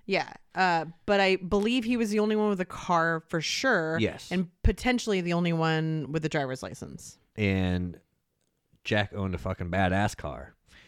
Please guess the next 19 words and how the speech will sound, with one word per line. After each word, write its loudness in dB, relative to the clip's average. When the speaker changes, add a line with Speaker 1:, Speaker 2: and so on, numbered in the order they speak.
Speaker 2:
It -2
was -2
a -6
sixty-nine 0
Mercury 0
Montego. -2
Speaker 1:
Turquoise 2
and 2
white. -4
Speaker 2:
And 0
it's -6
not, 0
like, 0
super 0
badass, -6
no 4
G 0
T 2
O, 0